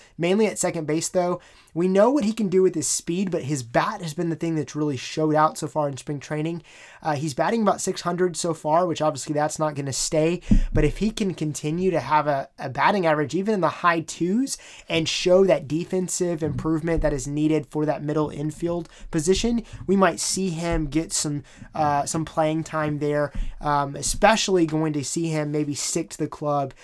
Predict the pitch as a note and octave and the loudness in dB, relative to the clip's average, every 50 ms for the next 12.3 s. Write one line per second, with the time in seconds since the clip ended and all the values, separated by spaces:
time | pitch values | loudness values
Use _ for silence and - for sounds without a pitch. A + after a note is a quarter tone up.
0 | - - _ _ - D#3+ D#3 D3+ C#3+ - D#3 D3+ - D#3 C#3 B2+ D3 D3 D3 D3 | -20 -20 _ _ -2 0 0 0 0 -2 -4 -4 -4 -6 -4 -4 -2 -2 0 0
1 | C3 C#3+ C3+ C3+ - - C#3+ - D#3 D3+ D3+ D3+ - - D#3 D3 C#3+ C#3+ C#3+ C#3 | -2 -2 -4 -4 -6 -8 -4 -2 0 0 0 -2 -2 -4 -4 -4 -4 -4 -6 -6
2 | C#3 C#3 C3 B2+ - D3 C#3 C3+ C3+ C#3+ C#3 C#3 C3+ - - _ - - B2 B2+ | -6 -8 -8 -6 -6 -6 -6 -4 -4 -4 -4 -4 -8 -12 -20 _ -16 -12 -12 -10
3 | B2+ B2+ D3 C#3+ C#3+ C3+ B2+ - D#3 C#3 - C#3 C#3 C#3 C3+ - - C3+ C3 C3 | -6 -6 -6 -4 -4 -6 -6 -8 -8 -8 -8 -8 -8 -6 -8 -8 -8 -10 -10 -10
4 | C3+ B2+ - - D3+ C#3 C#3+ C#3 C#3 C3+ C3+ C3+ B2 - - C3 - C#3 C3+ C3+ | -10 -12 -10 -6 -4 -4 -4 -4 -6 -6 -6 -8 -8 -8 -10 -8 -8 -8 -8 -8
5 | B2+ - C#3 C3+ C3 B2 - - - - - - - - - F3 F3+ G3+ G3+ G#3+ | -8 -8 -8 -8 -10 -10 -12 -14 -20 -20 -20 -20 -8 -4 -2 2 4 6 6 6
6 | G#3 - - - - F#3 F#3+ F#3 F#3 E3+ - - - _ _ _ - - F3+ E3 | 4 2 0 0 2 4 4 4 4 2 -2 -8 -18 _ _ _ -4 -2 -2 -2
7 | E3+ - E3 E3 D#3+ D#3+ C#3+ B2 G#2 - - C#3+ C#3 D#3 E3 E3 E3+ - - D#3 | 0 4 6 8 8 6 6 2 -4 -8 -8 -2 0 2 2 4 2 0 -2 -4
8 | D3+ C3+ - - D3+ D3+ D3 C3 - - D3+ D3+ D3 D3 D3 C#3+ C3 - - - | -6 -6 -8 -6 -6 -6 -6 -6 -6 -6 -4 -4 -2 -4 -4 -6 -8 -12 -18 -20
9 | - - D#3 D#3 D#3 D#3 C#3+ D3+ D3+ D3+ D3+ C#3+ - - D3+ D3 C#3 B2+ - - | -12 -6 -2 0 0 2 2 2 0 0 -2 -4 -6 -6 -6 -6 -6 -6 -6 -4
10 | D3+ D3 C#3+ C#3 B2 G#2 D3 C#3+ C#3+ C#3+ B2+ D3 C#3+ C3+ C#3+ C#3 C#3 C3+ C3 B2+ | -2 -4 -4 -4 -6 -4 -2 -2 -2 -2 -2 -6 -6 -4 -2 -2 0 -2 -2 -6
11 | - D3+ C#3 B2+ C3 C3+ C3 C3+ C3+ C3+ C3 B2+ - C3+ C#3 C3+ C3 C3 - C3 | -6 -6 -6 -6 -6 -6 -6 -4 -4 -6 -6 -8 -8 -8 -6 -6 -6 -6 -8 -6
12 | B2+ B2+ C3 C3+ C3 B2 | -6 -4 -4 -4 -6 -8